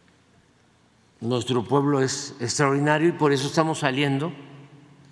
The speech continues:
adelante. ¿Qué estamos llevando a cabo como política económica?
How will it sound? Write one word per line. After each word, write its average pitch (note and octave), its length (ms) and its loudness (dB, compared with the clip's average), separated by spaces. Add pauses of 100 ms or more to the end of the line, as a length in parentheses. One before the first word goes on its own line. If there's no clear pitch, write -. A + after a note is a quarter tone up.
(340)
adelante. C#3 640 0 (2750)
¿Qué G#3+ 100 4
estamos G#3+ 640 0 (520)
llevando E3+ 340 0
a C#3 80 -2
cabo C3+ 400 0 (1700)
como C#3+ 300 0
política C3+ 800 0
económica? A#2 720 -6